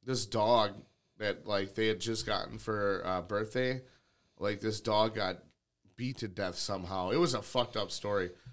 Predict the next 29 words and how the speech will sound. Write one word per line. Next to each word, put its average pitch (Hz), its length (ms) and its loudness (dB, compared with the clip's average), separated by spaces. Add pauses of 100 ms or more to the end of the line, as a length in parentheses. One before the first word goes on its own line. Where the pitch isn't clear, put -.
(200)
And, 135 240 4
like, 120 320 6
by 135 160 4
the 127 180 0
end 135 200 2
of 127 100 2
it, 120 160 0
though, 113 220 4
they 107 120 2
had 117 200 4
to 110 80 0
wrap 107 340 2
it 127 140 0
in 113 140 -6
this, 107 280 -2
like, 101 340 2 (480)
blanket 120 540 0
that 98 140 0
all 113 280 4
of 107 100 0
them 110 200 -2
had 104 280 -2
once 107 520 -2 (320)
used 113 680 2
together 110 600 0
in 107 140 -2
their 104 140 -4
adolescent 107 680 -2
age 101 500 -6